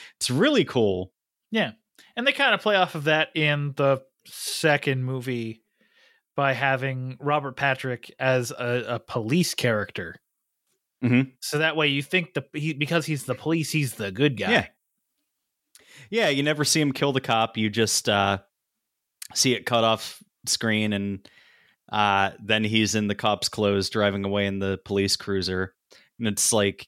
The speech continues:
Speaker 1: given the context of the first movie, it's like, oh, he knocked out the cop, took his clothes, took his car, and he's going to look for John Connor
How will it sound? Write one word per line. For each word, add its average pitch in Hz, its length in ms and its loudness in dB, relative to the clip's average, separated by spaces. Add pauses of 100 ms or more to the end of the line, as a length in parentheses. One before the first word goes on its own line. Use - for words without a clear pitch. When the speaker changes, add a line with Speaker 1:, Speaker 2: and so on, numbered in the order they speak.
Speaker 1:
given 120 260 2
the 113 80 0
context 113 580 -2
of 107 60 -4
the 101 60 -2
first 107 340 -2
movie, 95 240 -2
it's - 140 -2
like, 98 200 0
oh, 135 180 2
he 98 80 2
knocked 101 280 0
out 104 140 2
the 107 60 -6
cop, 101 320 0
took 98 160 -4
his 98 120 -4
clothes, 101 420 -2
took 98 160 -6
his - 140 -6
car, 95 460 -2 (500)
and - 60 -8
he's 95 140 -4
going 123 300 2
to 123 40 2
look 123 220 2
for 98 260 -2
John 110 340 0
Connor 90 540 -4